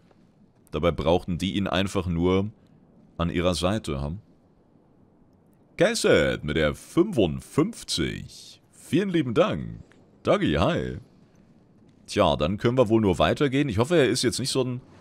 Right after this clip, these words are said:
Paranoider, der hier alles vermint hat. Da hatten wir ja auch in der Vergangenheit den ein oder anderen Experten. Und wie viele Werkbänke hat er denn?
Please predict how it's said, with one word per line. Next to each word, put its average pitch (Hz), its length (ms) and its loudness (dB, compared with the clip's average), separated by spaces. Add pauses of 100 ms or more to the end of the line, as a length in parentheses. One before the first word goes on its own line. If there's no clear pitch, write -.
(340)
Paranoider, 101 800 2
der 104 100 4
hier 95 160 4
alles 92 220 -2
vermint 95 640 -2
hat. - 480 -6 (540)
Da 71 120 0
hatten 110 220 -2
wir 110 100 8
ja 107 80 8
auch 127 160 4
in 123 60 -2
der 85 100 2
Vergangenheit 76 640 -2
den 73 100 -4
ein 76 220 -4
oder 73 200 0
anderen 71 260 -4
Experten. - 600 -2
Und 76 160 -4
wie 90 140 -4
viele 101 380 -2
Werkbänke 107 800 0
hat - 160 -8
er 85 200 -2
denn? 64 360 -8